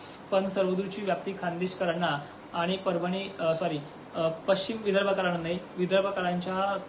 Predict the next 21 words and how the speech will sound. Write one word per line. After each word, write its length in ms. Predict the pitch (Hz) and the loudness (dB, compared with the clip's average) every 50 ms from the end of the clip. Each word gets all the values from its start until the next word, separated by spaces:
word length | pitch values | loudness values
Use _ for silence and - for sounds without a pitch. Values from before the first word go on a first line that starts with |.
| - - | -12 -8
अ, 300 | - - - 160 151 151 | -6 -4 -2 -2 -2 -2
चंद्रपूर, 520 | 151 151 175 170 170 175 175 175 190 190 185 | -2 -4 -4 -2 -2 -2 -2 -2 -2 -2 -2
गोंदिया, 400 | 180 175 170 165 170 175 175 175 | 0 -2 -2 0 2 2 2 2
वर्धा 240 | 175 160 156 165 170 | 2 2 2 2 2
या 100 | 175 165 | 2 2
भागापुरतंच 640 | 165 160 165 165 165 - 170 160 - 196 202 - 202 | 2 0 0 -2 -2 -4 -4 -4 -2 -4 -4 -2 -2
मर्यादित 380 | 185 165 160 160 156 160 156 | 0 0 0 0 -2 0 0
आहे. 460 | 160 156 160 180 196 196 - - - - - - - | 2 2 2 0 -2 -4 -8 -12 -14 -16 -14 -6 -2
अकोल्यामध्ये 540 | 185 170 - 208 202 214 214 196 190 190 196 190 - | -2 0 2 2 4 4 4 4 4 0 -2 -2 -2
तुरळक 260 | 190 180 185 190 185 | 0 0 0 0 0
ठिकाणी 380 | - 185 185 175 170 175 185 185 | -2 -2 0 0 0 0 0 0
आणि 240 | 170 170 175 180 180 | -2 0 -2 -2 -4
विद-, 160 | 170 165 165 | -4 -4 -4
खानदे-, 500 | 156 - - - 165 160 160 165 - - | -4 -6 -6 -8 -6 -4 -4 -4 -4 -2
अ, 280 | 165 160 160 160 160 | -2 0 0 0 0
ज्या 380 | 156 160 170 170 180 180 - - 175 | 0 2 2 4 4 2 0 0 -2
बुलढाण्याचा 360 | 170 165 170 175 180 175 196 | -2 -2 0 0 0 0 -2
आपण 160 | 190 196 196 | -2 -2 -2
समावेश 480 | 185 180 185 175 170 170 175 175 - - | -2 -2 -2 -2 -2 -2 -4 -4 -2 0
वारंवार 380 | 175 170 170 185 196 220 220 | 0 2 2 4 4 4 4
करतोय, 320 | 202 190 170 156 156 147 | 4 2 0 0 -2 -2